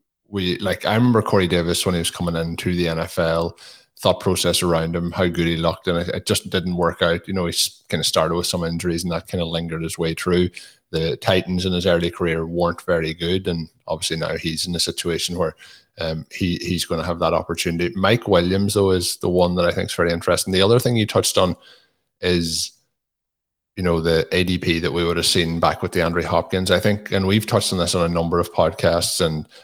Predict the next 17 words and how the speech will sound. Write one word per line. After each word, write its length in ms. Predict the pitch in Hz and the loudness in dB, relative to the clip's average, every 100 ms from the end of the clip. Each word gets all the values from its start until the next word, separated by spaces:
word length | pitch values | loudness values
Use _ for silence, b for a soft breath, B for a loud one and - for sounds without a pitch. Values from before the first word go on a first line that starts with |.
| - | -6
I 60 | |
know 300 | 85 82 80 B B - | -2 0 -2 B B -4
you've 180 | 85 | -2
mentioned 320 | 87 82 - 82 | 0 0 0 -2
this 120 | - | -4
with 160 | 85 | -4
Ben, 260 | - 80 85 | 0 2 2
like, 140 | 85 - _ _ | 0 -4 _ _
there's 180 | 98 85 | -2 2
more 160 | 110 120 | 6 6
information 500 | 117 92 85 - 107 | 4 2 2 4 2
out 140 | 110 | 4
there, 180 | 113 104 | 4 4
but 260 | 90 - | 2 -2
drafters 580 | - 85 85 - 98 92 | 0 2 2 0 -2 0
have 120 | 90 | 0
become 560 | 82 85 - 85 82 - | -2 -2 0 0 -2 -8